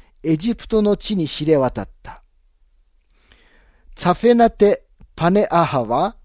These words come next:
パロがヨセフに与えた名前です。これは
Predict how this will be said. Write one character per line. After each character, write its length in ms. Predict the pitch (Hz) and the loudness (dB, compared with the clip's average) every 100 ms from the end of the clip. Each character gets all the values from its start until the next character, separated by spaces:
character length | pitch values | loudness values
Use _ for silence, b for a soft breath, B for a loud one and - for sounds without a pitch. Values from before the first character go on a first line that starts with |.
| - _ _ _ _ _ - | -20 _ _ _ _ _ -10
パ 140 | - 247 | 0 4
ロ 160 | 233 | 6
が 220 | 165 147 - | 6 2 2
ヨ 160 | 170 220 | -2 0
セ 140 | 240 | 0
フ 140 | 185 | 0
に 140 | 156 147 | 0 0
与 280 | 135 139 127 | 0 -2 -2
え 60 | |
た 180 | - 180 | 0 0
名 140 | 143 | 0
前 180 | 104 87 | -4 -8
で 100 | 64 | -16
す。 200 | - - _ _ _ _ _ _ | -20 -20 _ _ _ _ _ _
こ 120 | - | 0
れ 100 | 160 | 4
は 260 | 160 202 | 6 6